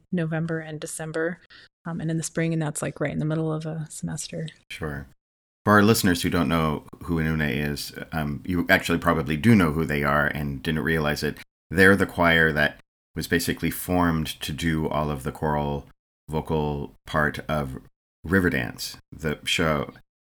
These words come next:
Speaker 2: the original group for them. And then they've just, because they were so popular, they just survived on,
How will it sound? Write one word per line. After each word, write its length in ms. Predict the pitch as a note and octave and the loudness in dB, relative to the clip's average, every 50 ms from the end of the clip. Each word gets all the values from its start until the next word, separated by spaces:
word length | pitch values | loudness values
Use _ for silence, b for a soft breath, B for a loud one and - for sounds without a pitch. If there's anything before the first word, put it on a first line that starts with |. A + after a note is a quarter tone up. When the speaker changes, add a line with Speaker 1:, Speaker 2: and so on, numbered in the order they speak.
| - | -6
Speaker 2:
the 100 | E2 F2 | 0 0
original 520 | E2+ D#2+ E2+ E2 E2+ - E2+ E2 D#2+ D#2 - | 2 4 2 2 2 2 0 2 0 0 -2
group 300 | - - - E2+ D#2+ - | -6 -4 -4 -4 -4 -2
for 100 | - D#2+ | -2 -2
them. 180 | D2+ D2+ D2+ | -2 0 -2
And 120 | D2+ D#2 D#2+ | 0 0 2
then 160 | E2+ E2+ E2+ | 2 2 4
they've 160 | E2+ E2+ E2+ - | 2 2 0 0
just, 400 | - F2+ E2+ E2+ - - - - - | 2 2 2 2 0 -6 -8 -10 -6
because 340 | - E2+ E2+ - E2+ D2+ - | -6 -4 -2 -2 -4 -4 -2
they 100 | - D#2+ | -2 -2
were 120 | D2 D#2 | -2 -2
so 160 | D#2 - D#2 C#2+ | -4 -4 -6 -4
popular, 440 | - D#2 D#2 - D#2 C#2+ C#2+ C#2+ | -2 -2 -2 -2 -2 -4 -4 -4
they 120 | B1+ C2+ C#2 | -4 -4 -6
just 240 | C2 C#2 C2+ - - | -6 -6 -6 -6 -6
survived 680 | - - D2 C2+ C2 C#2+ C#2 C2+ B1 A#1+ B1+ B1+ - - - | -6 -6 -6 -4 -2 -2 0 0 -2 -4 -8 -10 -10 -10 -8
on, 280 | C#2 D2 C#2 C2+ - | -8 -6 -6 -8 -10